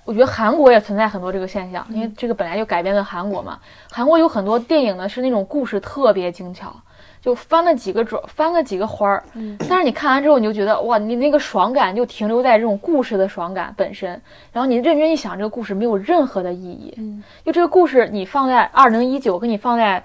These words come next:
Speaker 1: 一八多少年，你觉得都没有任何区别，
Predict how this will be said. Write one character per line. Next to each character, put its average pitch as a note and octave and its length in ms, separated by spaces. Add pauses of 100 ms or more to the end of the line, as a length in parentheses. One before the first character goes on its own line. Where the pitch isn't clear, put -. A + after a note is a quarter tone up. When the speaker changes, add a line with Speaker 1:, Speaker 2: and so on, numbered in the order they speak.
(100)
Speaker 1:
一 C#4 220
八 C4+ 380
多 - 320
少 G#3+ 120
年， F3+ 300
你 G#3 80
觉 F#3+ 100
得 G3+ 120
都 A#3+ 60
没 G#3+ 120
有 A#3 100
任 A#3 160
何 G3+ 120
区 C4 260
别， A#3 160